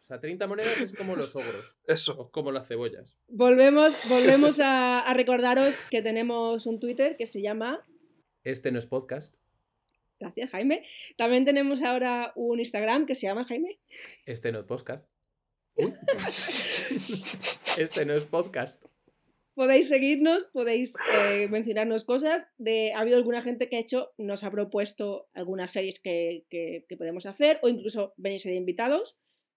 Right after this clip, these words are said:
Speaker 3: No os cortéis, podéis decir lo que queráis, eh, no, no tenemos ningún problema.
Speaker 1: ¿Puedo meter hasta cinco personas más en mi casa?
Speaker 3: Eh, ¿queréis, eh, dejar vuestros twitters otra vez?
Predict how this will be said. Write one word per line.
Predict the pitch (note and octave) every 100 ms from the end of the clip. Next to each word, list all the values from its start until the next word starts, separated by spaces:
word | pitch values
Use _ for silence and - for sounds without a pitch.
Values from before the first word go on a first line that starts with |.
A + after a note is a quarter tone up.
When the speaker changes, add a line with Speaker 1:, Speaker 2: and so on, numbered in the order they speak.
| _ -
Speaker 3:
No | G#3+
os |
cortéis, | A3 G#3+ G3+ B3 D#4+
podéis | G#3+ G3 G3
decir | G3
lo | F#3
que | F#3+
queráis, | - F3 G3+ E4+ - -
eh, | F#3+ E3+ E3 D#3+ D#3
no, | E3+ E3+ E3 D#3 D3+ -
no | E3+
tenemos | F3 E3+
ningún | F3 E3
problema. | E3+ G#3 D4+ - _
Speaker 1:
¿Puedo | - C3
meter | C3 B2+ C3
hasta | C3 C3 B2
cinco | D3 C#3+ C3
personas | C3 C#3 C3 B2
más | B2
en | B2
mi |
casa? | A#2 B2+ D3 _ _ -
Speaker 3:
Eh, | A#3+ A#3 A3+ A3+
¿queréis, | A3+ A#3+ C4+ C4 -
eh, | C4 B3 A#3+ A#3
dejar | A3+ A#3+ B3
vuestros | A#3 B3 A#3+ A3+ A3+ A3+ G#3+
twitters | - B3 B3 A3+
otra | A3+ G#3
vez? | A#3 B4 C5